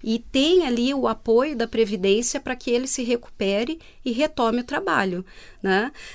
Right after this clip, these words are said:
É, o que nós temos percebido é que muitas vezes, é, em alguns tribunais, não apenas a juntada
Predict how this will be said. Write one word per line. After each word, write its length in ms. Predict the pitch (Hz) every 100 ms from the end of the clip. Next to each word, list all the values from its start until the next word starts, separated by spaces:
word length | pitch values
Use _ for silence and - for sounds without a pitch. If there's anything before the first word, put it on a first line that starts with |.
| -
É, 200 | 220 226
o 100 | -
que 140 | 240 330
nós 260 | 427 -
temos 300 | - 269 269
percebido 920 | - 233 240 214 170 202 262 277 180 160 - - - -
é 140 | 220
que 340 | 220 262 247
muitas 580 | 240 240 330 381 285 240
vezes, 880 | 185 214 269 294 202 185 180 - -
é, 360 | 208 196 190 -
em 200 | 220 220
alguns 440 | 208 202 277 330
tribunais, 800 | - 240 214 208 220 269 240 - 214
não 300 | 254 349 339
apenas 460 | - 277 285 277
a 100 | 262
juntada 800 | 214 240 233 - 254 302 302